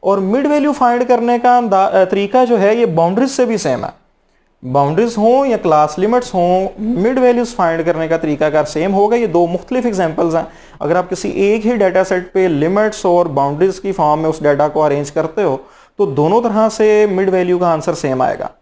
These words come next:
The average of lower and upper class limits is called class mark या the average of lower and upper class boundaries is also known as class mark, या फिर हम इसको मिड वैल्यू का नाम देंगे। उसके बाद हमारे पास बात आती है क्लास इंटरवल की।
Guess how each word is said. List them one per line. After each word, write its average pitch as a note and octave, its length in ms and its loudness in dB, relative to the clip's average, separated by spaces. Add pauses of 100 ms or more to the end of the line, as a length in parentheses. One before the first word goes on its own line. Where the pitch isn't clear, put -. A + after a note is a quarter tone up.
(220)
The C3 180 2
average D#3 220 2
of D#3 140 -4
lower D3+ 140 2
and D3+ 200 0
upper D3 180 -4
class C#3 360 0
limits G3+ 360 -6 (440)
is C3 140 -8
called B2+ 340 0
class D3 340 0
mark G3+ 240 0 (500)
या C#3 100 -4
the C3 200 -2
average F#3 360 2
of F3 160 0
lower E3+ 200 2
and E3 200 0
upper D#3+ 220 -4 (100)
class C#3 360 0 (140)
boundaries D3+ 480 0 (360)
is C#3+ 120 -4
also D#3+ 340 0
known F3 240 0
as D#3+ 140 -6
class C3+ 280 0
mark, B2+ 220 0 (420)
या B2+ 160 -2
फिर B2+ 160 -4
हम C3 160 -2
इसको D#3 320 -4
मिड C#3+ 200 -2
वैल्यू C3 300 0
का E3+ 180 -4
नाम B2 280 -4
देंगे। - 220 -10 (840)
उसके A3+ 260 -2
बाद A#3+ 180 2
हमारे G#3+ 260 2
पास G#3+ 240 0
बात G3+ 200 2
आती G3 260 0
है G3+ 100 2
क्लास E3+ 400 0
इंटरवल F3+ 400 2
की। G3 160 -6